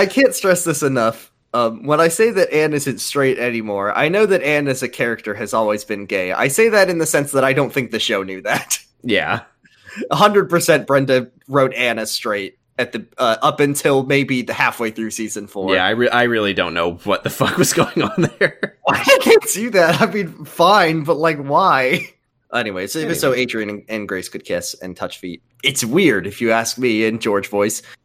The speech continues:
Speaker 1: "I feel like my dad just married his old wife just because of a midlife crisis. He doesn't act happy anymore, even though he was just happily washing the dishes."
Speaker 2: <laughs>
Speaker 1: "Heh, heh, heh, doo, doo, doo, doo. Your mother is gay, Amy."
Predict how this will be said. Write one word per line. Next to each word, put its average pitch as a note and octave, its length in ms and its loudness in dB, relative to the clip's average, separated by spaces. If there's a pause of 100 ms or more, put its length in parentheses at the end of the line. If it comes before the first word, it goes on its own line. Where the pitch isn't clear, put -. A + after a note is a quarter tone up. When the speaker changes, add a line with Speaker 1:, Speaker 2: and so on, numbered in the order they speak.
(120)
Speaker 1:
"I B2+ 100 0
feel A#3 200 2
like C4 180 2
my F#3 100 4
dad D#3 280 2
just C#3 180 -2
married D3 240 0
his C3 140 -2
old E3+ 180 4
wife G#2+ 220 0 (140)
just G3+ 220 0
because C#3+ 300 -2
of A#2 140 -4
a G#2+ 80 2
midlife D3 600 2
crisis. C3+ 460 -2
He - 160 -10
doesn't G#3+ 260 -2
act D#3+ 200 -4
happy E3 340 -4
anymore, F2 500 -8
even C3+ 200 -4
though C3+ 100 4
he C#3 120 2
was C3 140 -2
just C3+ 200 -4
happily D#3 400 0
washing C#3+ 480 -2
the C3+ 80 0
dishes." C#3 500 -2
Speaker 2:
<laughs> C3 1120 0 (280)
Speaker 1:
"Heh, A3 100 4
heh, E3+ 280 0 (140)
heh, C3 420 0 (100)
doo, B3+ 120 -6
doo, F#3+ 160 -2
doo, F#3 120 -2
doo. C3+ 500 -6 (520)
Your A#2+ 100 -4
mother A3 280 6
is F#3 140 2
gay, F#3+ 340 4
Amy." G#2+ 360 -10